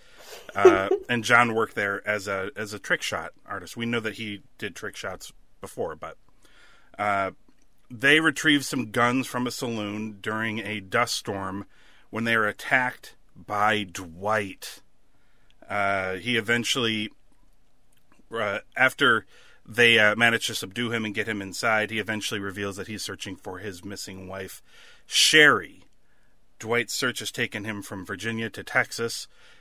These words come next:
following notes from Sherry, who seems to be on the run from some bad people. Dwight gets trapped by a herd while searching their car, uh, that they took from the radio, uh, that John and June took from the radioactive camp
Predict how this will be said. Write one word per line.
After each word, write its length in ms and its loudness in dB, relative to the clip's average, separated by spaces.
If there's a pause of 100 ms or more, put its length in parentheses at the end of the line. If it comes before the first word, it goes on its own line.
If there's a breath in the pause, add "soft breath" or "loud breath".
following 540 2
notes 180 -6
from 200 -8
Sherry, 440 0
who 100 -10
seems 300 -8
to 80 -18
be 180 -10
on 220 -8
the 80 -8
run 480 -6
from 240 -14
some 200 -12
bad 420 -8
people. 420 -12 (520 soft breath)
Dwight 260 2
gets 240 -4
trapped 440 2
by 360 2
a 80 -6
herd 440 2
while 200 0
searching 420 -6
their 140 -4
car, 540 2 (600 soft breath)
uh, 520 0 (280)
that 220 -10
they 100 0
took 260 -4
from 200 -8
the 80 -4
radio, 340 -4
uh, 120 -6
that 240 -2 (340)
John 280 -2
and 140 -8
June 220 -4
took 160 -10
from 140 -8
the 60 -10
radioactive 600 -6
camp 280 -10